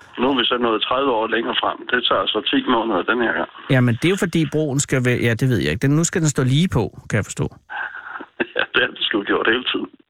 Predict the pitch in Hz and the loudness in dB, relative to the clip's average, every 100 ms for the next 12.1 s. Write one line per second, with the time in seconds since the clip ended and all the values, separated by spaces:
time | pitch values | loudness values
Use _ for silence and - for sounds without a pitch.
0 | - 139 135 135 151 160 156 165 147 160 | 0 4 4 2 2 0 0 -2 0 2
1 | 196 202 151 156 131 151 139 135 131 131 | 2 0 0 0 0 2 2 2 2 2
2 | 123 131 127 165 180 180 175 123 127 170 | 2 0 2 0 0 0 0 2 2 2
3 | 190 175 151 147 151 175 156 143 156 170 | 2 2 0 0 0 0 0 2 2 2
4 | 175 165 151 147 156 143 147 170 185 160 | 2 2 2 4 2 2 0 0 0 0
5 | 143 143 139 143 127 139 156 151 - 143 | 2 2 2 2 4 4 4 2 2 0
6 | 90 - - 120 143 135 123 - 135 131 | 0 -2 -2 0 2 2 2 2 2 2
7 | 156 135 - - - _ - - - - | 2 0 0 -16 -20 _ -16 -14 -14 -16
8 | - _ - 107 95 87 123 131 - 104 | -20 _ -2 2 2 0 0 -2 0 2
9 | 107 95 82 85 - - - - - 147 | 2 2 0 0 0 -2 -6 -4 0 2
10 | 143 190 208 185 143 175 196 147 117 131 | 2 2 2 2 0 0 0 0 2 0
11 | - 123 104 117 - 113 110 117 101 113 | 0 0 2 0 2 2 4 4 2 2
12 | - | -2